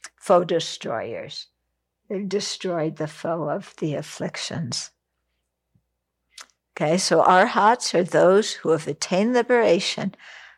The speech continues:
and are totally free from cyclic existence. They can never fall back into samsara. Although arhats no longer create new karma to be born in samsara,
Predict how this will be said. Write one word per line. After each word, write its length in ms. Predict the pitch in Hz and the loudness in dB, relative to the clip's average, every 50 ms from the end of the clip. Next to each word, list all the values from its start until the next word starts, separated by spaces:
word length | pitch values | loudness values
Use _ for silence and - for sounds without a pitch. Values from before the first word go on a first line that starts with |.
| _ - | _ -4
and 140 | - 170 160 | -2 0 2
are 160 | 160 156 165 | 2 0 0
totally 600 | 165 - - - 190 175 170 170 175 175 175 165 | -2 -4 -2 2 4 4 4 4 2 2 2 0
free 340 | 165 - - - 147 143 151 | 0 -2 -4 -4 -2 -2 -4
from 280 | 151 - - 151 - | -4 -6 -8 -2 0
cyclic 580 | - - - - - - - - - 180 - - | 0 0 2 0 -2 -2 -4 -8 -8 -10 -10 -10
existence. 720 | - 185 202 - - - - - - - - 185 - - | -12 -10 -10 -10 -8 -8 -8 -8 -8 -8 -10 -10 -10 -8
They 140 | - 180 196 | -6 -6 -8
can 400 | 196 - - 202 220 226 165 170 | -8 -6 -6 -4 -2 -2 0 0
never 360 | 165 170 170 156 156 156 160 | 0 0 0 0 -2 -2 -4
fall 380 | 151 - - - - 160 151 156 | -4 -8 -8 -2 0 0 0 0
back 480 | 202 - - 160 - - - - - 196 | -2 -4 -8 -8 -8 -10 -12 -14 -10 -8
into 260 | 202 208 147 - - | -8 -8 -8 -8 -10
samsara. 840 | 196 - - - - - 165 170 - - - - - - - - - _ _ _ _ _ _ _ _ _ _ _ _ _ _ _ _ _ _ _ _ _ _ _ _ _ _ _ _ _ _ _ _ | -10 -10 -10 -8 -8 -10 -10 -10 -12 -14 -14 -14 -14 -14 -14 -14 -18 _ _ _ _ _ _ _ _ _ _ _ _ _ _ _ _ _ _ _ _ _ _ _ _ _ _ _ _ _ _ _ _
Although 440 | 170 185 185 165 208 220 233 233 - | 2 2 4 4 4 4 4 4 4
arhats 720 | - 208 226 254 294 294 285 262 170 180 202 - - - - | 4 4 4 4 2 0 0 2 2 2 0 -2 -6 -6 -4
no 160 | 180 175 175 | -2 0 0
longer 440 | 175 170 165 170 175 202 220 254 240 | 2 2 2 4 4 4 2 2 0
create 540 | - - - - 269 269 240 180 170 170 - | 0 -4 -4 0 2 4 4 4 4 4 2
new 260 | 180 196 196 214 233 | 2 2 2 2 0
karma 500 | 220 - - - - 170 165 151 131 143 | -2 -6 -6 -4 -2 -2 -2 -2 -4 -6
to 200 | 156 - - - | -6 -8 -10 -8
be 160 | 160 165 165 156 | -4 -4 -4 -4
born 340 | 156 165 170 170 175 190 | -2 0 0 2 2 2
in 180 | 208 208 190 196 | 2 2 0 0
samsara, 840 | 208 - - - 185 190 220 - - - - - - - - - | -2 -4 -4 -4 -4 -2 -2 -2 -2 0 0 0 0 -2 -6 -10